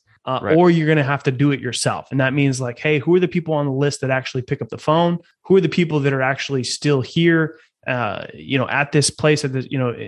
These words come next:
Speaker 1: or still uses this number, um, all of those things. So cleaning up the list is, like, step one.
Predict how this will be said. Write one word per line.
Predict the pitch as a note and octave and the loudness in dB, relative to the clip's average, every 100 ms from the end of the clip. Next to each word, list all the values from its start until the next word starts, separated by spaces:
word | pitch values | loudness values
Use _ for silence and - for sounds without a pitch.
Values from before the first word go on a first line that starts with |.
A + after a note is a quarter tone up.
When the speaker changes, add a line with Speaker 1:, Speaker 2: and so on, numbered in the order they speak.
| - - | -12 -6
Speaker 1:
or | C3 | -4
still | A#2+ - D#3 | -2 0 2
uses | C#3 D3 D3 B2+ | 4 4 2 0
this | B2+ - | -2 2
number, | C#3 D#3+ D#3+ D#3+ D#3 - _ _ | 4 4 4 0 -2 -12 _ _
um, | B2 A#2+ A2+ | -12 -10 -10
all | - D#3+ | -2 0
of | D#3+ | 2
those | C#3+ C3 | 2 0
things. | - C3 A#2+ | 0 0 -2
So | B2+ | -6
cleaning | - F#3 G3 F3 | -2 2 4 2
up | D#3 | 0
the | C#3+ | -2
list | C3+ D#3 | -2 -2
is, | C3+ A#2+ | -2 -8
like, | A2+ A#2 | -10 -8
step | - B2+ - | -4 -4 -4
one. | A2+ D#2 | -8 -8